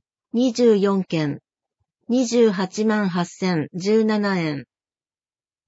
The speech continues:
中町橋食堂実行委員会。小松産業株式会社。有限会社魚佐治商店。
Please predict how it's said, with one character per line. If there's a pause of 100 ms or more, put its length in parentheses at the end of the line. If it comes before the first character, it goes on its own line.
(540)
中
町
橋
食
堂
実
行
委
員
会。 (800)
小
松
産
業
株
式
会
社。 (840)
有
限
会
社
魚
佐
治
商
店。